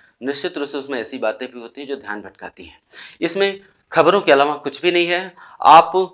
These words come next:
जितने भी खबरें दी गई हैं, हाथ में पेन लेके प्रिंट आउट करा के पढ़ते चले जाइए। पढ़ने के बाद एक चीज़ और इसमें अच्छी है, पाँच सौ पचास प्रश्नों का संकलन है। अगर मैगज़ीन पढ़ने में कोई भूल हुई हो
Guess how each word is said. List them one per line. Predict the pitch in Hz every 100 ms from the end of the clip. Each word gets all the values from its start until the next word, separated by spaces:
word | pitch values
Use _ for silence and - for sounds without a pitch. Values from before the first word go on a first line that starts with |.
| _ -
जितने | 156 180
भी | 185
खबरें | 175 147 139 151
दी | 151
गई | 156 165
हैं, |
हाथ | 143 127 135
में | 131
पेन | 139
लेके | 147 147 151
प्रिंट | 135 131 127
आउट | 135
करा | - 127
के | 131 143
पढ़ते | 98 - 147
चले | 151 156
जाइए। | 165 170 202 208 - - -
पढ़ने | 175 196 240
के | 220
बाद | 180 180 160
एक | 147
चीज़ | 160 143
और | 143 156
इसमें | 156 160
अच्छी | 147 -
है, | 151 160 165
पाँच | 139 131
सौ | 143
पचास | - 120 135 151
प्रश्नों | - 120 131 131
का | 123
संकलन | 107 104 143 151
है। | 160 160 - - -
अगर | 165 190
मैगज़ीन | 170 151 190 196
पढ़ने | 156 160 170
में | 170
कोई | 170 147
भूल | 131 156
हुई | 156 156
हो | 151 156